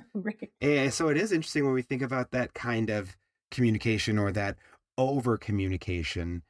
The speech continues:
Speaker 2: But then too, you, you, something you said reminded me, like, I don't want anyone to pretend to be emotional
Speaker 1: Mm.
Speaker 2: or pretend to be human when they're not. Like, I would never tell someone who's a cold and calculated robotic person to, like,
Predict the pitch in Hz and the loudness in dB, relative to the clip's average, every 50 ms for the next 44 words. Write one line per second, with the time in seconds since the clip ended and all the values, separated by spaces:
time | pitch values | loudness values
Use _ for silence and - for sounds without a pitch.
0 | _ _ _ - 151 143 - 196 185 175 160 - - 262 247 208 151 151 156 151 | _ _ _ -4 -4 -2 0 0 0 0 -2 0 0 2 2 2 0 -2 -6 -6
1 | 143 143 135 - - 220 220 202 156 131 - 127 113 - 110 104 104 101 101 101 | -6 -6 -4 -2 0 0 0 0 0 0 0 -2 -2 -2 -2 0 0 0 0 0
2 | 98 101 101 98 104 107 - - 208 254 262 190 139 117 110 - - 113 117 117 | 0 0 0 -2 -4 -4 -4 -2 0 2 2 2 2 0 0 0 0 0 0 2
3 | 113 107 104 - - - 123 113 - _ - 127 85 - - - - 139 139 143 | 2 0 0 -2 -4 -6 -6 -8 -8 _ -4 -4 -4 -4 -6 -4 0 2 2 4
4 | 151 151 143 120 - - 127 117 98 104 113 107 104 101 98 92 82 - _ _ | 4 4 2 0 -2 -4 -4 -2 -2 0 0 0 0 -2 -2 -4 -6 -8 _ _
5 | - 131 117 104 104 104 98 92 - - 107 90 80 101 202 190 180 104 95 - | -2 0 2 4 4 4 4 2 2 2 2 2 2 4 4 4 2 0 -2 -6
6 | - - - - 120 117 113 104 95 101 92 80 - - 110 107 101 95 92 85 | -8 -6 -2 2 2 4 4 2 0 -2 -4 -4 -2 -2 0 0 0 0 -2 -2
7 | 87 87 87 85 87 85 85 85 85 82 76 85 98 110 120 123 120 110 117 117 | -2 -2 0 0 0 0 0 0 0 0 0 0 0 0 2 2 2 2 0 0
8 | 117 117 110 - 113 101 98 - 110 98 92 90 87 90 92 87 82 - _ _ | 0 0 -2 -2 -2 -2 -2 -2 -2 -4 -4 -4 -4 -4 -4 -4 -6 -8 _ _
9 | _ - 85 - - - 107 98 98 95 92 85 85 82 78 85 90 95 90 78 | _ -12 -10 -8 -6 -6 -4 -4 -2 -4 -4 -2 -4 -4 -2 -2 -2 -2 -2 -2
10 | - 87 90 90 82 85 82 90 90 85 92 92 90 87 85 - - - 98 101 | -4 -4 -2 -2 -2 -2 -2 -2 -2 0 0 0 0 0 -2 -6 -6 -6 -4 -4
11 | 92 - 101 82 80 - - 82 78 78 76 - _ _ _ _ _ _ _ _ | -2 -2 -2 -2 -2 -2 -2 -2 0 -2 -2 -4 _ _ _ _ _ _ _ _
12 | - 87 82 | -8 -8 -8